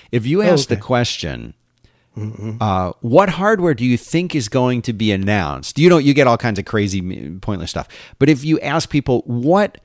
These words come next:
Speaker 1: piece of hardware would you buy tomorrow?" Then you get really smart, insightful predictions and answers. And of course, everyone was wrong because nothing was announced.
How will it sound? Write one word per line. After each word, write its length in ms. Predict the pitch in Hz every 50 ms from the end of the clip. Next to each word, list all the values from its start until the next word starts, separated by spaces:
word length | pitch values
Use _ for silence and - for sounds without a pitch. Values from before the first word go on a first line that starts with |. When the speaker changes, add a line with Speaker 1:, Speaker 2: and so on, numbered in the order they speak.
| _ _ _ _
Speaker 1:
piece 240 | 160 185 185 160 -
of 100 | 147 127
hardware 560 | 127 131 139 156 175 151 139 143 135 113 -
would 360 | - 120 120 131 165 170 156 135
you 240 | 131 135 156 147
buy 720 | 117 92 - - 120 120 131 143 156 151 143 120 95 87 82 -
tomorrow?" 500 | - 110 95 92 85 82 78 73 73 67 - 78
Then 240 | 123 143 185 208
you 100 | 208 196
get 180 | 151 160 147 113
really 360 | 120 117 127 135 131 131 131 117
smart, 440 | - - - 120 113 113 113 -
insightful 680 | - 104 104 - - 110 107 101 - - 107 101 98 -
predictions 540 | - 107 87 107 98 - - 104 92 85 98
and 80 | 95
answers. 320 | 92 92 90 - 95 85 98
And 80 | 98
of 60 | 104 -
course, 200 | 151 143 127 -
everyone 560 | - 170 196 185 196 170 135 131 127 113 107
was 160 | 107 95 98
wrong 580 | 92 107 131 135 104 80 71 71 80 104 120 - _ _ _ _
because 220 | 143 143 156 151
nothing 240 | 175 175 170 170 160
was 100 | 160 156 160
announced. 540 | 190 233 277 220 110 90 101 113 - -